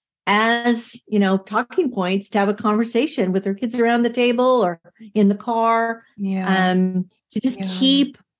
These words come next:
Speaker 1: you know, or s-, or social media posts on Instagram, Facebook, Twitter that we put out. Use those things. Use those things as, as talking points for your kids. And even if they are like,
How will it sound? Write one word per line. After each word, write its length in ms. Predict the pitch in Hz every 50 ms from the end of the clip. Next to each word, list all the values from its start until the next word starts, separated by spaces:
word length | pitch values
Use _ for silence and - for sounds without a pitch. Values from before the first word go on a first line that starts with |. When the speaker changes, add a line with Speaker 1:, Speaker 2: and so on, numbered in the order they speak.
| _ _ _
Speaker 1:
you 120 | - 220
know, 360 | 214 208 202 202 202 202 208 202 -
or 100 | 226 214
s-, 160 | 202 208 - - -
or 120 | 196 196
social 360 | 190 - 240 226 220 - 233
media 300 | 214 214 214 214 220 220
posts 440 | 214 - 220 202 214 214 214 214 -
on 240 | 214 185 175 170 -
Instagram, 560 | - 202 202 190 - - - 214 208 208 202
Facebook, 360 | 202 202 202 196 196 - 202 202
Twitter 320 | - 220 208 208 202 208 _ 220 233 240 240 _ _ _
that 120 | 190 202
we 100 | 220 220
put 220 | 202 - - 214 202
out. 400 | 196 190 190 190 190 190 - - _ _ _ _ _ _ _ _ _ _ _
Use 640 | 214 202 202 240 277 294 302 349 392 392 - -
those 420 | - 254 220 185 151 151 151 -
things. 460 | - - 170 156 131 123 135 151 - 185
Use 240 | 190 220 254 247
those 220 | 254 262 254 247 -
things 220 | - 240 226 214
as, 220 | 220 190 180 175 -
as 200 | - 175 180 -
talking 480 | - - - 220 233 240 269 233 208 190
points 240 | 190 151 156 -
for 100 | - - 196
your 160 | 190 175 180
kids. 560 | 170 - - - 226 208 175 170 180 - - _ _ _ _ _ _ _ _ _ _ _ _
And 440 | 185 185 185 180 180 180 175 180 - -
even 500 | - 233 262 311 302 - - 392 381 370 -
if 260 | - 233 233 233 226 233 _ _
they 500 | - 190 185 190 185 190 190 190 190 175
are 120 | 151 151 156
like, 200 | - - -